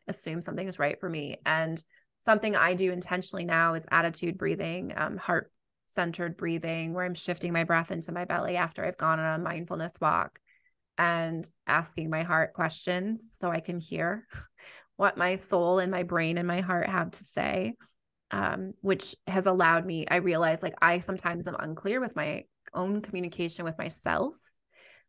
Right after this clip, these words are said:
and what it, and I assume this is the thing that I want,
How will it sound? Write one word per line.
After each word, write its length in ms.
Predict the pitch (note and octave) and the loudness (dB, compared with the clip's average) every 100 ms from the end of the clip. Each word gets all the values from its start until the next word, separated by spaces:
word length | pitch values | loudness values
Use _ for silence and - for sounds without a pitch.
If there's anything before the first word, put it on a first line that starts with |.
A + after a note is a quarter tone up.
| _ | _
and 420 | F3+ F3 F3 E3+ F3+ | 4 4 4 2 -2
what 300 | F3+ F3+ F3 | 4 6 6
it, 100 | - | 4
and 160 | F3+ | 4
I 180 | E3+ F3 | 6 6
assume 540 | F3+ F3+ - F3+ F3+ F#3 | 6 2 0 -2 -2 -2
this 220 | C3+ F#3+ | -2 -2
is 140 | F3 | -4
the 100 | - | -6
thing 280 | E3 E3+ E3+ | -4 -2 0
that 160 | E3+ D#3+ | 2 4
I 100 | D#3+ | 4
want, 480 | E3 E3+ F#3+ B3+ | 2 0 -2 -4